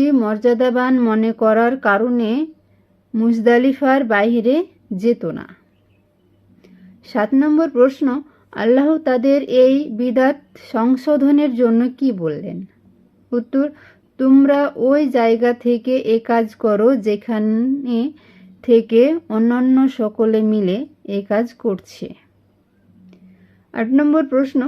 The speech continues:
কুরাইশদের বিশেষ বিদাত কি ছিল? উত্তর, কুরাইশদের জন্য ইহরাম অবস্থায় ঘি ও পনির তৈরি ঠিক নয়। নয়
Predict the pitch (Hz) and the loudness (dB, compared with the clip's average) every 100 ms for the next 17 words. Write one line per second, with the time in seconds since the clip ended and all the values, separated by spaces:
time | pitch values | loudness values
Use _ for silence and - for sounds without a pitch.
0 | 311 - - 240 233 247 277 285 285 302 | -6 -16 -4 2 4 4 2 -2 -4 0
1 | 311 262 208 277 285 - 320 302 240 262 | 0 0 -4 -6 -8 -6 -4 -2 -2 -2
2 | 247 247 254 _ 254 226 - 180 143 - | 0 0 -4 _ -8 -8 -8 -10 -10 -16
3 | _ _ _ _ _ _ _ _ _ _ | _ _ _ _ _ _ _ _ _ _
4 | _ _ _ _ _ _ _ - 254 - | _ _ _ _ _ _ _ -6 -6 -4
5 | 294 294 240 240 254 277 285 269 294 302 | -4 -2 2 2 4 2 0 -2 2 2
6 | 240 269 269 277 247 277 - 254 262 277 | 2 2 4 2 0 -2 0 2 2 2
7 | 277 285 233 226 254 240 - 269 285 226 | 2 0 0 2 0 -2 -2 0 0 -2
8 | 208 247 277 294 247 240 - 226 226 262 | -2 2 2 2 2 2 0 -2 0 0
9 | 226 240 - _ _ _ _ _ _ _ | 0 -4 -8 _ _ _ _ _ _ _
10 | - 269 262 269 254 330 - _ - - | -4 4 4 4 2 -2 -4 _ -10 -4
11 | 294 285 196 156 - 180 _ _ _ _ | -4 -2 -4 -4 -10 -16 _ _ _ _
12 | _ _ _ _ _ _ _ _ _ 220 | _ _ _ _ _ _ _ _ _ -2
13 | 220 | 2